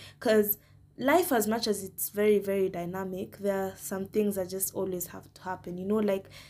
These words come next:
you know, you will experience pain at some point in your life. Even right now, maybe you've not experienced pain in a long time.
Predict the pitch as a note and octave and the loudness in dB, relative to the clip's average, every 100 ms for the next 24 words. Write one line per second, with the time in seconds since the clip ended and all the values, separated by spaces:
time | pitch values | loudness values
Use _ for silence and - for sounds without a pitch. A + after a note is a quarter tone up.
0 | - - G#3+ A#3 A3+ A3+ A#3 G#3 G3 F#3+ | -6 0 2 4 4 0 -4 -4 0 2
1 | F#3 F3+ - F#3+ F3+ F3 - F#3 F#3 E3+ | 0 -4 -6 -4 -4 -8 -4 -2 -2 -4
2 | E3+ F3 E3+ F3+ F3+ - E3+ E3+ F3 C#4+ | -6 -6 -4 -4 -6 -8 -6 -2 -2 2
3 | E4+ A3 G#3+ G#3+ G3 B3+ D#4 A3+ G#3+ A3+ | 4 6 4 4 2 0 2 2 2 -2
4 | G3 - G#3 G3 F3 - G#3+ G3 - D#4 | -6 -8 -6 -6 -8 -8 -4 -4 -4 -2
5 | D4 C#4+ C#4+ D4 D4 D4+ D#4+ D#4+ G#3+ G#3+ | 2 4 4 4 4 2 -2 -6 -4 -4
6 | C4+ | -6